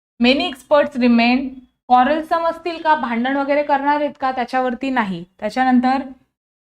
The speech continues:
ग्रीडी, लोभी असतील का त्या न्यू इन्व्हेन्शन बद्दल? नाही, कारण की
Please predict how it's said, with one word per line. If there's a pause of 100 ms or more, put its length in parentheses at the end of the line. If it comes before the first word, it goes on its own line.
(160)
ग्रीडी,
लोभी
असतील
का
त्या
न्यू
इन्व्हेन्शन
बद्दल?
नाही,
कारण
की